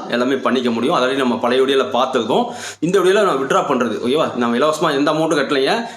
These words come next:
இலவசமாவே நம்ம ஜாயின் பண்ணி டீம் கொடுக்கறது மூலியமா டீம் மெம்பர்ஸும் வந்து ரீசார்ஜ் பண்றாங்க. ட்வென்டி லெவல் ரீசார்ஜ் போனஸ் கிடைக்குது. ஓகேவா? அது மட்டும் இல்லாம ஒன் டைம் போனஸ் கிடைக்குது. அதை பத்தி நான் சார்ட்லாம் போட்டிருக்கேன், பார்த்துருங்க. சரியா? ட்வென்டி லெவல் பிசினஸ் போனஸ் கிடைக்குது, ட்வென்டி லெவல், அஹ், நமக்கு வந்து ரீசார்ஜ் போனஸும் கிடைக்குது.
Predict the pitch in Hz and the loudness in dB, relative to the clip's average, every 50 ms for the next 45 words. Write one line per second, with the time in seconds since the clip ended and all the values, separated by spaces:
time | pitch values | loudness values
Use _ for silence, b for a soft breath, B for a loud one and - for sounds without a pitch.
0 | B - 120 127 156 170 170 165 170 170 160 156 190 196 185 160 147 127 139 143 | B -4 0 2 2 2 2 2 2 0 2 2 2 2 2 0 0 0 0 0
1 | 160 165 160 175 185 185 156 175 196 196 165 160 165 160 156 147 143 143 143 143 | 0 0 0 0 0 0 0 0 0 0 0 0 2 2 2 2 2 2 2 2
2 | 143 170 208 254 247 - B B B B _ _ _ _ - - - - 226 262 | 2 2 2 2 0 -2 B B B B _ _ _ _ -8 -4 -2 0 2 4
3 | 247 233 220 208 214 196 - 226 208 202 190 196 190 233 208 202 - 185 170 170 | 4 4 4 4 2 2 2 2 4 4 4 2 2 2 0 0 0 0 0 2
4 | 175 208 240 - 190 180 170 185 180 180 196 202 196 196 - 147 180 185 - - | 2 2 2 2 0 0 2 2 2 4 4 2 2 0 -2 -2 0 0 0 0
5 | 160 143 147 135 127 - 131 120 117 107 107 110 - 131 147 170 180 151 B B | 0 0 0 -2 0 0 0 -2 0 -2 -4 -4 -2 -2 0 0 0 0 B B
6 | B B B - 165 190 190 180 165 175 170 190 196 175 160 165 165 180 190 180 | B B B -2 0 2 2 2 2 2 2 2 2 2 2 0 0 0 0 0
7 | 175 156 156 131 117 - - - - - 147 143 143 135 113 110 - - 127 143 | 2 0 0 0 -2 -4 -6 -8 -6 -2 -2 0 0 -2 -2 -4 -4 -2 -2 -2
8 | 131 143 143 165 170 160 151 131 120 - 127 135 - 147 131 120 120 123 120 113 | -2 -2 -2 0 0 0 0 -2 0 0 -2 0 0 0 0 0 0 0 0 2
9 | 110 107 101 - - 123 123 123 120 110 107 104 92 - 156 165 - B B B | 0 -2 -2 -4 -4 -2 -2 -2 -2 -4 -4 -4 -4 -2 -2 -2 -2 B B B
10 | B B - 143 139 151 160 147 156 185 185 - - 185 185 123 127 131 135 - | B B -2 0 0 2 2 2 2 2 2 0 -2 -6 -6 -4 -2 -2 0 0
11 | 196 185 - 170 160 156 143 - 147 139 139 139 190 233 226 175 156 147 151 - | 0 0 0 0 0 0 0 0 0 0 2 2 0 0 2 0 0 0 0 2
12 | 156 175 233 294 302 - - - - _ _ _ _ _ _ _ _ _ _ - | 2 2 2 0 -2 -6 -12 -16 -20 _ _ _ _ _ _ _ _ _ _ -4
13 | 139 131 127 127 131 131 131 127 139 151 160 156 151 170 147 131 127 135 135 - | -2 0 0 2 0 0 0 0 0 0 0 0 0 -2 0 0 0 -2 -2 0
14 | 131 123 110 107 104 98 | -2 -2 -2 -2 -2 -4